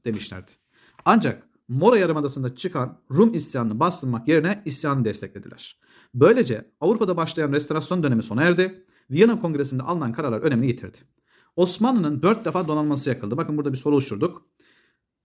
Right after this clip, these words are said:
Çeşme, Navarin, İnebahçe, Sinop. Sırasıyla kronolojik olarak sorulabilir.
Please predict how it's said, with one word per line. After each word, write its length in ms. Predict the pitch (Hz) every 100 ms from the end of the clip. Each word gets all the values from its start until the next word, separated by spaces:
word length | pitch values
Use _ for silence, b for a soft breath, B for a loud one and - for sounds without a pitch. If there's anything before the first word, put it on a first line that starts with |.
| _
Çeşme, 420 | - 196 196 123 120
Navarin, 400 | 180 170 127 120
İnebahçe, 400 | 175 160 185 196
Sinop. 280 | 127 92 - - _ _ -
Sırasıyla 920 | - 180 214 220 277 156 151 151 _ _ _ -
kronolojik 400 | 185 208 220 180
olarak 360 | 151 - -
sorulabilir. 760 | - - 156 180 151 139 - -